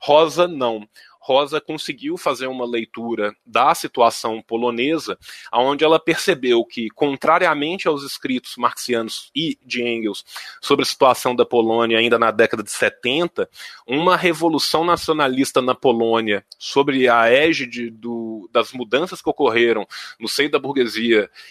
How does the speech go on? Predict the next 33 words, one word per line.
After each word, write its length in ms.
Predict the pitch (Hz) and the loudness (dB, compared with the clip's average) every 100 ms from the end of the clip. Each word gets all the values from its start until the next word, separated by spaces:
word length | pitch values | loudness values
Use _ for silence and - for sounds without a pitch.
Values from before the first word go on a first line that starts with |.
| - | -2
e 60 | |
da 80 | 120 | 0
burocracia 540 | 123 127 123 117 - | 0 2 2 2 0
de 80 | 120 | 0
Estado 340 | 120 - 113 113 | -2 4 2 2
polonês, 640 | - 110 104 107 147 156 - - - | -2 0 2 2 0 -2 -10 -16 -14
seria 460 | - 139 127 143 | 0 0 4 2
uma 160 | 156 151 | 4 2
revolução 640 | 151 139 143 131 - 143 | 0 0 -2 -2 -2 -2
reacionária 1300 | 139 143 147 151 - 175 165 131 120 120 107 98 101 _ - - - | 0 2 2 0 -4 2 2 4 2 2 0 -4 -6 _ -20 -20 -20
e, 360 | - 113 113 113 | -4 -2 -2 -6
e, 320 | 117 113 110 | -6 -6 -4
e 40 | 117 | -4
não 260 | 117 117 123 | 0 0 0
um 480 | 131 135 131 131 123 | -4 -8 -8 -10 -4
irrompimento 640 | 113 127 131 123 127 135 | -2 -2 -2 -2 0 -2
revolucionário. 920 | 117 135 139 139 - 165 110 104 98 _ _ - - _ | -2 -2 0 -2 0 2 2 2 0 _ _ -20 -20 _
Por 140 | 147 | 0
isso 280 | 131 165 - | 2 0 -2
que 180 | - 123 | 0 2
ela, 320 | 135 165 127 | 4 6 4
Yogis, 680 | 113 117 110 127 160 - 107 | 4 -2 -2 -2 0 -2 -4
Marchlewski 640 | 120 - 117 123 147 - | -4 0 4 4 2 -6
e 20 | |
todo 200 | - 131 | -6 -4
o 40 | 127 | -4
grupo 280 | 113 131 | -6 -6
que 80 | - | -8
se 120 | - | -10
funda, 580 | 120 - 131 147 110 101 | -10 -10 -8 -4 0 2
esse 160 | 101 - | 0 -2
grupo 320 | 117 120 117 | -4 -2 -4
de 280 | 107 113 | -4 -4